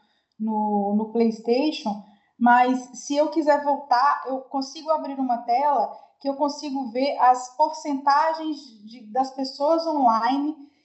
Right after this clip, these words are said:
que decidiram por aquele ou aquele outro caminho. Então, eu consigo ter essas estatísticas em todas as decisões, ela vai abrindo e ramificando, como se fosse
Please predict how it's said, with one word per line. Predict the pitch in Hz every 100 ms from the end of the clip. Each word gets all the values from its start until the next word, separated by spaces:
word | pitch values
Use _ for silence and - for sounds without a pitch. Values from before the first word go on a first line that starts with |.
| _
que | 269
decidiram | 277 294 330 247 226 294 311
por | 311 302
aquele | 269 269 277 269 311 320 -
ou | 302 311
aquele | 320 302 294
outro | 269 - -
caminho. | - 311 254 254 247 220
Então, | 208 240
eu | 262 262
consigo | 269 269 277 285
ter | 294 294 - _ -
essas | 233 254 254
estatísticas | 269 302 277 - 285 294 - 269
em | 262 262
todas | 311 359 370 339
as | -
decisões, | 294 - 262 247 262 269
ela | 254 254
vai | 269
abrindo | 294 233 240 285
e | 294
ramificando, | 285 285 - 285 - 269 285 220 - - _ _ -
como | 262 262
se | - 269
fosse | 262 262 269 - 294